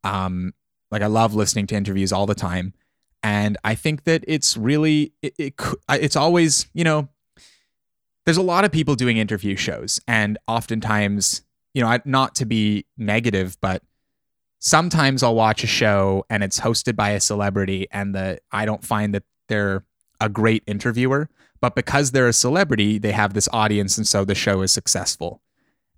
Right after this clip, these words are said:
And look, no knock on that. I would do that. In a way, I'm kind of doing that because I was D W on Arthur. Uh, so,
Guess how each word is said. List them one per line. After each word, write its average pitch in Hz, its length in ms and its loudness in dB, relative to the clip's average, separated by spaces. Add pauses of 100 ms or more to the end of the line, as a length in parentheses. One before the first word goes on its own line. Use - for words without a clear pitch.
And 110 460 0 (200)
look, 92 300 0
no 147 500 4
knock 131 360 2
on 127 160 4
that. 127 300 2
I 120 160 2
would 131 200 2
do 98 160 0
that. 85 240 -6
In 131 120 0
a 131 60 4
way, 139 180 6
I'm 139 120 2
kind 139 300 2
of 98 120 0
doing 95 300 0
that 87 260 -6
because 104 220 -2
I 101 120 0
was 101 200 0
D 107 120 -4
W 104 320 0
on 104 100 -2
Arthur. - 440 -4 (520)
Uh, 92 220 -2
so, 95 240 -2